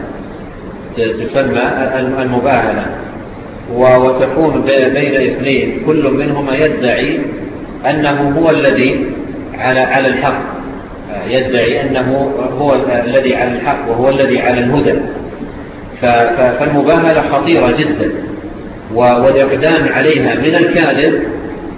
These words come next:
جناية على نفسه بالغة وخطيرة، يعلم من نفسه أنه كاذب وأنه خاطئ، ثم يباهل،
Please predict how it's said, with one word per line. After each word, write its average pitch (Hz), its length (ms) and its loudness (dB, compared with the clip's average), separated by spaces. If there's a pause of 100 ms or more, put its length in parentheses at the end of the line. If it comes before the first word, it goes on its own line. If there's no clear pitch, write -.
(260)
جناية 156 460 2
على 135 240 2
نفسه 135 460 0
بالغة 156 500 2
وخطيرة، - 520 0 (520)
يعلم 147 380 4
من 135 140 0
نفسه 139 480 0
أنه 139 380 2
كاذب 160 340 2 (840)
وأنه 135 640 2
خاطئ، 165 320 2
ثم 156 260 0
يباهل، 131 580 2